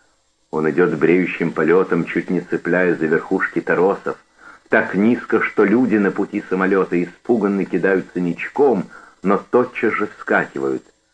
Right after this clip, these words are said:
Пора садиться, но не видно площадки. Кругом рапаки и торосы. «Вымпел! Проси указать направление,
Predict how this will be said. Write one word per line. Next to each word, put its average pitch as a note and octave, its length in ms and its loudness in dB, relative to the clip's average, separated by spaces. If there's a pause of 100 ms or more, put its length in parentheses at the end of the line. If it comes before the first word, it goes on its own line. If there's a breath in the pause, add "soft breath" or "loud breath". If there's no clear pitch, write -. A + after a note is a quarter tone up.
(120)
Пора C#2+ 320 -2
садиться, F2 460 -4
но F2+ 140 2
не E2 120 0
видно G2+ 280 -4
площадки. - 760 -4 (440)
Кругом G2 480 4
рапаки F#2+ 560 0
и F2+ 40 -6
торосы. G2 540 -4 (760)
«Вымпел! F#2 560 2 (880)
Проси A2+ 340 2
указать B2 420 2
направление, A2 760 2